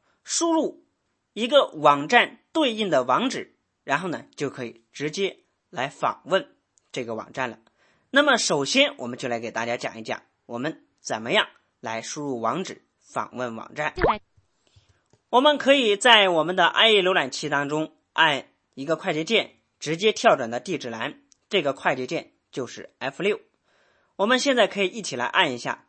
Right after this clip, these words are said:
Speaker 1: 当我们按下这个快捷键以后，
Speaker 2: 使用并查找网址和搜索可编辑文本
Speaker 1: 我们可以听到
Speaker 2: H T T P S。
Speaker 1: 他说使用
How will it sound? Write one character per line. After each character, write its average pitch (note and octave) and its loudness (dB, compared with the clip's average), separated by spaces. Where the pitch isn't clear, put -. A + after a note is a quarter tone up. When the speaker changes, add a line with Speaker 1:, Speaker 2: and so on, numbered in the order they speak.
Speaker 1:
当 D4 6
我 A3+ 2
们 G3+ 2
按 A3+ 4
下 G3+ 2
这 G3+ -2
个 F#3 2
快 F3+ 0
捷 D#3+ -2
键 F3 -6
以 - -20
后， - -16
Speaker 2:
使 B3+ -10
用 C#4 -4
并 C4 -8
查 - -14
找 G#3+ -12
网 G3 -10
址 E3+ -12
和 A3 -10
搜 F#4 -10
索 A#3+ -10
可 G3 -12
编 E4+ -8
辑 B3+ -10
文 A#3+ -10
本 G#3+ -8
Speaker 1:
我 D#3 2
们 G3+ 0
可 G#3 -6
以 F#3 0
听 G#3+ -4
到 G3 6
Speaker 2:
H - -2
T D4 -4
T - -16
P A#3+ -8
S。 A3 -2
Speaker 1:
他 F#3 2
说 - -2
使 - -4
用 G3+ -4